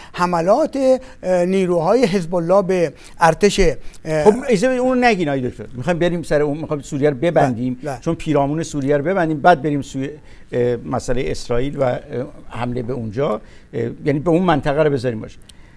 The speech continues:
Speaker 2: در حال حاضر، آی، ببینین، اه، هر بار که در داعش رو در سوریه، اه، میان جلودارش باشن، می‌بینیم که در عراق رشد می‌کنه. همین روز گذشته داعش، ام،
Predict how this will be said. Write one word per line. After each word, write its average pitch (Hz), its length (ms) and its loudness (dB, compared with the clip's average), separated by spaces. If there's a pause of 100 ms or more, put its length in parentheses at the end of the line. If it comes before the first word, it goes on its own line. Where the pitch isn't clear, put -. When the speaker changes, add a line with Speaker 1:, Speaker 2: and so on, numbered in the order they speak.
(240)
Speaker 2:
در 202 180 8
حال 254 220 4
حاضر، 127 400 0 (180)
آی، 196 200 -2
ببینین، 214 480 -8 (260)
اه، 147 220 -2 (280)
هر 226 220 2
بار 226 320 4
که 147 180 -4
در 135 180 0
داعش 156 500 2
رو 135 140 -8
در 123 160 0
سوریه، 151 720 -2 (300)
اه، 160 140 0 (120)
میان 165 460 -2
جلودارش 139 580 2
باشن، 123 400 -6 (320)
می‌بینیم 170 340 -2
که 180 120 -4
در 143 200 2
عراق 143 480 2
رشد 123 340 -6
می‌کنه. 113 220 -12
همین 247 340 -8 (200)
روز 165 260 -2
گذشته 143 680 -2 (400)
داعش، 156 580 4 (300)
ام، 123 640 -6